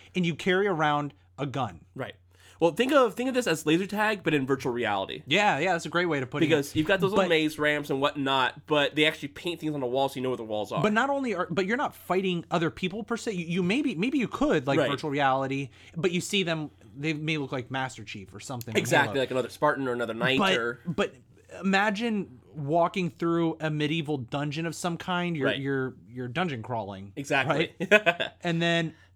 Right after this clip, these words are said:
Speaker 1: all of a sudden you come up to, like,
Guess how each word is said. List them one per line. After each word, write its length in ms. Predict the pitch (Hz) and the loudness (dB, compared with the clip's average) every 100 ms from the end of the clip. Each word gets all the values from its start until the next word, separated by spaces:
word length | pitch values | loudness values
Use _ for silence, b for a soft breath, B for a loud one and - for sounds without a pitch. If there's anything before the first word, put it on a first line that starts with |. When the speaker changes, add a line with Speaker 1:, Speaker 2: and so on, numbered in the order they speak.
| b b | b b
Speaker 1:
all 140 | 165 170 | -2 -2
of 80 | |
a 20 | 165 | 0
sudden 220 | 190 170 | 0 0
you 120 | 165 | -2
come 280 | - 190 170 | -2 0 2
up 240 | 165 - - | 2 0 -8
to, 540 | 175 151 147 139 131 b b b - - - | 0 2 2 2 0 b b b -20 -20 -10
like, 340 | 143 151 131 | -4 -2 -4